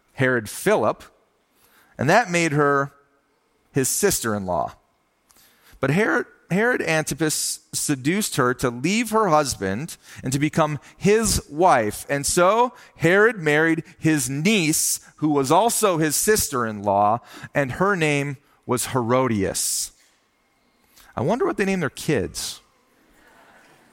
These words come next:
John the Baptist was unlike anyone else the world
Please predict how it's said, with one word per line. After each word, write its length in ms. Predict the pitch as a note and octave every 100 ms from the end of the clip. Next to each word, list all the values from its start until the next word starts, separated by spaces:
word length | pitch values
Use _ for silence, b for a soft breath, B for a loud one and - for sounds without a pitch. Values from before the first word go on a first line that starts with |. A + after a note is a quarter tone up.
| _ _ _ _ _ _ _ _ _ _ _ _ _ _ - - - _ _ _ _ _ - - _ _ _ - B B B
John 220 | A#3 C#4+
the 60 |
Baptist 500 | G3+ F3+ - F3 -
was 160 | F3 D#3+ -
unlike 840 | G#3+ C#4 C4+ F3 C#3+ C#3+ - - - B B -
anyone 1200 | G3 A3 A3 A3 G#3+ _ _ _ - D3 E3+ E3+ -
else 520 | C#3+ C3 C3+ - -
the 260 | - B2+ C3
world 760 | A#2+ C#3 F#3+ C3+ A2+ A2+ A#2+